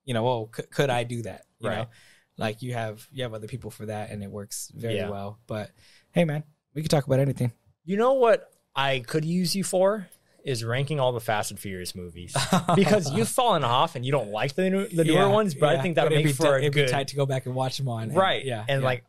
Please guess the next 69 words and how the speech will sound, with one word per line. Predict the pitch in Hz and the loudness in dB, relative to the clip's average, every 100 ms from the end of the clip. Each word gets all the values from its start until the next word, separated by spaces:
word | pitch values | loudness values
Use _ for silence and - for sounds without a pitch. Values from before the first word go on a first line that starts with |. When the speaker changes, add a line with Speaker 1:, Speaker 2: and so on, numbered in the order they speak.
| - | 0
Speaker 2:
Augie | 135 156 147 | 2 2 -2
too, | 165 160 | 0 2
like, | 135 123 - | 2 0 -4
my | 156 143 151 160 | -4 0 2 2
idea | 143 135 165 151 | 0 0 2 2
for | 139 | 0
the | 120 | -4
Fast | 120 117 120 | 0 -2 -2
and | |
Furious, | 113 113 110 107 - - _ _ _ _ 131 127 - | -8 -6 -6 -6 -6 -10 _ _ _ _ -18 -14 -2
uh, | 120 107 | 0 0
video | 101 117 120 123 123 | 0 -4 0 2 4
where | 113 | 2
we | 101 | -4
talk | 95 117 107 | -4 -2 -2
about | 95 - | -6 -4
all | 104 110 | 0 0
of | 117 | 0
them | 120 117 | -4 -6
is | 101 | -10
me, | 110 117 | -8 -8
you, | 117 107 | -6 -6
and | 95 | -8
Augie. | 90 82 80 82 - | -10 -12 -16 -20 -8
Speaker 1:
Yeah, | 127 110 | -6 -6
Speaker 2:
And | 120 | 0
Speaker 1:
we | |
Speaker 2:
I | 131 | 2
got | 185 | 2
Speaker 1:
can | |
do | |
Speaker 2:
my | 180 | 2
Speaker 1:
that. | 143 | 4
Speaker 2:
third | 196 185 | 4 4
mic | 175 156 | 4 2
right | 160 156 135 | 2 0 0
here, | 123 | -2
so | 107 131 | 0 0
we | 123 202 | 0 -2
could | 139 | -2
Speaker 1:
Yeah, | 135 | 2
Speaker 2:
probably | 233 214 | 2 2
Speaker 1:
we | 196 | -2
Speaker 2:
do | |
Speaker 1:
can | 190 | 0
do | |
Speaker 2:
something | 180 160 | 0 2
Speaker 1:
that. | |
Speaker 2:
like | 196 185 | 0 2
that. | 190 196 - | 2 2 0
Speaker 1:
Yeah. | 160 127 | -6 0
Speaker 2:
It | 156 | 2
won't | 185 | 4
be | 190 | 4
anytime | 185 180 175 | 0 0 0
soon | 151 - 151 | 0 -2 -2
'cause | 139 | 0
October's | 127 110 123 123 135 | 0 0 -4 -4 -4
coming | 131 127 | -4 -2
up. | 127 123 | -2 -2
We're | 113 | -2
doing | 117 | 0
Speaker 1:
Right. | |
Speaker 2:
a | 117 | 0
bunch | 110 | -2
of | 104 | -4
spooky | - 123 117 | -4 -4 -4
stuff. | 117 131 120 | -4 0 0
Speaker 1:
Yeah. | 127 120 113 | -2 -6 -6